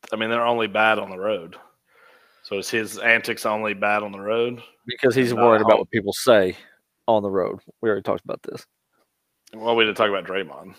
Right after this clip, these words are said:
Speaker 1: We just talked about, I mean, is
Speaker 2: Same
Speaker 1: it, I mean, <clears throat>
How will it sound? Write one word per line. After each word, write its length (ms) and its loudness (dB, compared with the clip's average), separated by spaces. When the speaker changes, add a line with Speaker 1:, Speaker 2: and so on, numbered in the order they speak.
Speaker 1:
We 80 -16
just 140 -16
talked 180 -14
about, 220 -12
I 40 -8
mean, 160 2
is 180 2
Speaker 2:
Same 140 4
Speaker 1:
it, 200 2
I 40 -8
mean, 280 -6
<clears throat> 260 0